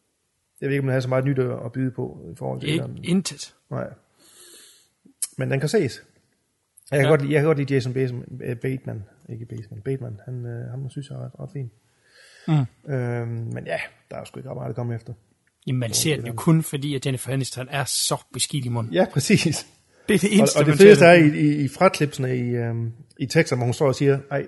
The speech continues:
Speaker 1: det kan jeg simpelthen ikke sige. Det kan ikke få mig selv til at sige." Det er så fedt, når man ved, hvad der kommer ud af den mund på hende i filmen. Altså, det, <laughs> det, det får hende ikke til at sige.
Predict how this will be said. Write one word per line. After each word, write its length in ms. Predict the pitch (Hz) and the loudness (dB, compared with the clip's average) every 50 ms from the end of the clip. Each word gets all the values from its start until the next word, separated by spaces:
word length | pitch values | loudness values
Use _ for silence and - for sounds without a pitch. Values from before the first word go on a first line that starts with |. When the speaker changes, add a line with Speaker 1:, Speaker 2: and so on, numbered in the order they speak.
| - _ _ | -10 _ _
Speaker 1:
det 100 | 147 135 | -8 -6
kan 20 | |
jeg 100 | 135 127 | -6 -6
simpelthen 200 | - 156 135 127 127 | -6 -6 -8 -6 -8
ikke 120 | 120 - | -8 -8
sige. 200 | - 127 127 123 _ _ _ _ _ _ _ | -10 -10 -10 -10 _ _ _ _ _ _ _
Det 80 | - 143 | -8 -6
kan 20 | |
ikke 120 | 147 156 - | -6 -4 -4
få 60 | 151 | -4
mig 60 | 135 117 | -2 -2
selv 140 | 151 131 | -2 -2
til 60 | 117 127 | -2 -4
at 60 | 113 | -4
sige." 260 | 123 135 127 127 151 _ _ _ _ _ _ - - 151 - - _ _ - | -2 -4 -4 -4 -8 _ _ _ _ _ _ -10 -10 -10 -10 -10 _ _ -2
Det 80 | 339 | -2
er 40 | 147 | 2
så 140 | 135 - 370 | 2 2 4
fedt, 140 | - 156 - | 4 4 2
når 60 | - | 4
man 160 | 139 139 131 | 2 4 6
ved, 140 | 170 175 143 | 6 6 6
hvad 100 | 123 123 | 6 4
der 60 | 120 | 0
kommer 180 | 117 139 147 135 | 0 0 0 0
ud 60 | 127 | 0
af 80 | 123 131 | 0 -2
den 80 | 131 | 0
mund 160 | 127 139 139 135 | 0 -2 -2 -2
på 120 | - 131 | -6 -6
hende 160 | 131 123 120 117 | -6 -4 -4 -4
i 40 | |
filmen. 280 | 120 139 135 127 120 123 131 | -4 -4 -4 -6 -8 -10 -10
Altså, 160 | 120 107 123 | -10 -8 -8
det, 160 | 123 127 - 123 - 440 403 - - - 349 - _ _ | -10 -10 -12 -8 -2 0 0 0 0 -4 -10 -10 _ _
<laughs> 520 | - - - - - - - - _ _ | -20 -20 -20 -18 -18 -20 -20 -20 _ _
det, 120 | - 233 - - - _ - | -4 -4 -4 -4 -14 _ -10
det 100 | 214 196 | -8 -4
får 80 | - | -2
hende 140 | 185 170 165 | 0 0 0
ikke 100 | 175 170 | -2 -2
til 60 | - | -4
at 80 | 165 135 | -6 -4
sige. 220 | - 151 147 147 | -4 -6 -8 -8